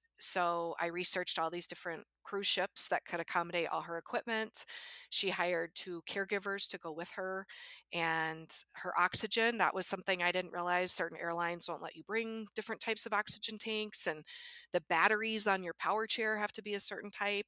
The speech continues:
I didn't know any of that. So, you know, we figured all of that out,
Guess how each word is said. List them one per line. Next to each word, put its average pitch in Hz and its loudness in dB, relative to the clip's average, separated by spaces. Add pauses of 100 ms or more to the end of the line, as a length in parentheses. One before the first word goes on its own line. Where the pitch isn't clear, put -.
I 196 4
didn't 220 0
know 160 -4
any 160 -8
of - -10
that. - -4
So, 175 2
you 190 -6
know, 175 -4
we 175 -4
figured 180 -2
all 185 2
of 190 -4
that 185 4
out, 180 0